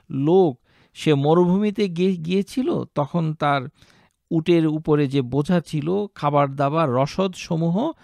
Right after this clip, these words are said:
উটটাও হারায়-, হারিয়ে গেল এবং সাথে খাবার দাবারও চলে গেল। তখন সেই লোকটা হতাশ হয়ে পড়ল, সারাক্ষণ ঘোরাফেরা করল। তো ঘোরাফেরা করে কিন্তু সে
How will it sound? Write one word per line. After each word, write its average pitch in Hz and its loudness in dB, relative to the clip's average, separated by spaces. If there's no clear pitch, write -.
উটটাও 220 4
হারায়-, 202 2
হারিয়ে 208 0
গেল 226 0
এবং 156 -2
সাথে 185 -4
খাবার 147 2
দাবারও 143 0
চলে 120 -2
গেল। 85 -14
তখন 226 2
সেই 214 0
লোকটা 196 0
হতাশ 202 2
হয়ে 190 2
পড়ল, 170 -2
সারাক্ষণ 175 0
ঘোরাফেরা 165 2
করল। 147 -4
তো 123 -2
ঘোরাফেরা 190 4
করে 202 4
কিন্তু 185 0
সে 180 0